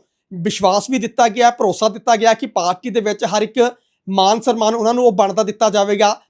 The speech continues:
ਜਿਸ ਲਈ ਉਹ ਆਮ ਆਦਮੀ ਪਾਰਟੀ ਦੇ ਵਿੱਚ ਉਹ ਤਰਸ ਰਹੇ ਸੀ। ਕਿਉਂਕਿ ਤੁਹਾਨੂੰ ਸਾਰਿਆਂ ਨੂੰ ਪਤਾ ਹੈ, ਜਦੋਂ ਪਟਿਆਲਾ ਦੇ ਵਿੱਚ ਇੱਕ ਸੰਕੇਤਕ ਧਰਨਾ ਜਿਹੜਾ ਆਮ ਆਦਮੀ ਪਾਰਟੀ ਦੇ ਟਕਸਾਲੀ ਵਰਕਰਾਂ ਨੇ, ਭਾਵ ਭਮੱਕੜਾਂ ਨੇ ਦਿੱਤਾ ਸੀ, ਤਾਂ ਉਸ ਵਕਤ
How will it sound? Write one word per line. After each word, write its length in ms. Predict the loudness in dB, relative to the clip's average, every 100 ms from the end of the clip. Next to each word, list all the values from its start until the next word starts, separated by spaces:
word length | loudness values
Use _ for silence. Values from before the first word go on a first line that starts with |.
| _
ਜਿਸ 280 | -4 -4 -2
ਲਈ 180 | 0 4
ਉਹ 220 | 4 4 0
ਆਮ 200 | 0 0
ਆਦਮੀ 260 | -2 -6
ਪਾਰਟੀ 400 | -2 -2 -2 -2
ਦੇ 120 | -2
ਵਿੱਚ 220 | 0 0 -2
ਉਹ 220 | -4 _
ਤਰਸ 240 | -4 -4 -2
ਰਹੇ 120 | -4
ਸੀ। 160 | -2 -6
ਕਿਉਂਕਿ 800 | _ _ _ -4 2 0 0 -4 _ -4
ਤੁਹਾਨੂੰ 280 | 0 0 0
ਸਾਰਿਆਂ 340 | 0 2 0
ਨੂੰ 80 | 0
ਪਤਾ 200 | -2 -2
ਹੈ, 40 |
ਜਦੋਂ 220 | -2 -2
ਪਟਿਆਲਾ 420 | -2 -2 0 2 2
ਦੇ 100 | 0
ਵਿੱਚ 240 | 0 2
ਇੱਕ 260 | 0 0 -4
ਸੰਕੇਤਕ 560 | -6 -4 -6 -6 -2
ਧਰਨਾ 280 | -2 0 -2
ਜਿਹੜਾ 220 | -2 -2 0
ਆਮ 200 | 0 0
ਆਦਮੀ 240 | 0 -4
ਪਾਰਟੀ 360 | -2 -2 -2 -2
ਦੇ 140 | -4
ਟਕਸਾਲੀ 580 | -4 -8 -6 -2 -2 -2
ਵਰਕਰਾਂ 380 | -2 -2 0 -2
ਨੇ, 60 |
ਭਾਵ 340 | 0 -2 0 -4 -8 _ _ -2
ਭਮੱਕੜਾਂ 420 | 0 0 0 -2
ਨੇ 80 | -2
ਦਿੱਤਾ 260 | 0 0
ਸੀ, 120 | 0
ਤਾਂ 120 | 0 -2
ਉਸ 140 | 0
ਵਕਤ 300 | -2 -2 -6